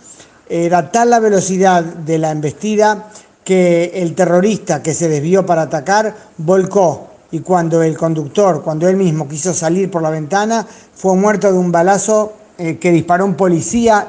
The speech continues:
de civil que había presenciado el atentado. Todo esto ocurre cuando, de hecho, el tema que más discusiones desató desde ayer fue la decisión israelí de prohibir la entrada al país a dos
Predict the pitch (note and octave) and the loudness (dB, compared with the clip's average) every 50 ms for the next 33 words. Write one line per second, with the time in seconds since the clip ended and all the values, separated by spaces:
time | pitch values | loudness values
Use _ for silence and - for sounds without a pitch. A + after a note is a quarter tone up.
0 | F#3 D3+ F3+ F#3+ F#3 - F3+ E3+ F3+ G#3 A#3 B3 B3 - - - - - _ - | -4 -2 0 0 0 0 0 0 0 0 0 -2 -2 -4 -8 -14 -20 -20 _ -2
1 | - F#3 F3 F#3 G3 F#3+ D#3+ F#3 E3 C#3 D#3 E3+ D#3+ - - F#3+ F3 F3 E3 D#3+ | 0 2 4 4 4 2 2 -2 -4 -4 -2 -4 -4 -2 0 0 2 2 0 0
2 | D#3 C3+ - D#3 C#3+ C3 A#2+ C#3+ C3 B2 D3 D#3 E3+ - _ _ _ - - - | -2 -4 -6 -8 -8 -8 -8 -8 -10 -10 -12 -14 -18 -20 _ _ _ -20 -20 -20
3 | _ _ - G#3+ A#3 B3+ B3 B3 B3+ A#3 F#3 E3+ G#3+ A3 A3+ A3 F3+ G3 F#3+ F3+ | _ _ -2 2 4 4 4 4 2 -2 -2 -2 0 0 0 0 0 0 0 2
4 | E3+ E3+ E3 F3 G3 G#3+ G3 F3 A3 A3+ A3+ G#3+ A3+ - - - _ - F#3 F3 | 2 2 4 4 4 2 2 0 0 0 0 0 -2 -6 -16 -20 _ -4 -2 -2
5 | E3 E3 G3+ A3 G#3+ G#3+ G3+ E3+ - G3 F#3 F3+ G#3 A#3 B3 A3+ A#3 - - - | -2 0 0 2 2 2 0 0 0 0 2 2 2 2 2 2 0 -4 -4 -6
6 | F3+ - - F#3+ F#3+ F3+ E3+ D#3 C#3 C#3+ C#3+ C3+ - D#3+ D3+ - - F#3 E3 D3+ | -6 -4 0 0 0 0 0 -2 -2 -4 -4 -4 -4 -4 -4 -2 0 0 0 0
7 | C3 - - - - _ _ - D#3 F3 E3+ D#3+ D#3+ D#3 D3 C3 C#3 G3+ A3+ A#3 | -2 -6 -14 -20 -20 _ _ -6 -2 0 0 2 0 0 -2 0 2 2 2 2
8 | A#3 G#3+ - - - - _ _ _ - F#3+ G3 G3+ G3+ G3+ F3+ D3 F3 E3+ C3+ | 2 -2 -8 -12 -20 -20 _ _ _ -4 0 2 2 4 2 2 0 -2 -4 -2
9 | G#3 A3+ A#3 A3+ F#3 - G3 F#3+ G3 G3+ G#3+ G#3+ G#3 E3 C#3+ F#3 F3+ F3+ F#3+ G#3 | 0 0 0 0 -2 0 0 0 0 2 2 2 2 2 2 2 2 2 2 2
10 | A3+ A3 A3 G#3 F#3 E3+ D3+ G3 F#3+ F3+ D#3+ D#3 D3+ D3 C#3+ B2 D3+ D#3+ F#3+ A3+ | 2 0 0 0 0 0 0 2 2 2 2 0 -2 -4 -4 -4 -2 0 0 0
11 | A#3 - - - - - - - _ - E3 E3+ F3+ G#3+ A#3+ B3+ A#3 - - - | 0 -2 -6 -10 -14 -20 -20 -20 _ -2 0 0 2 2 2 2 0 -2 -6 -14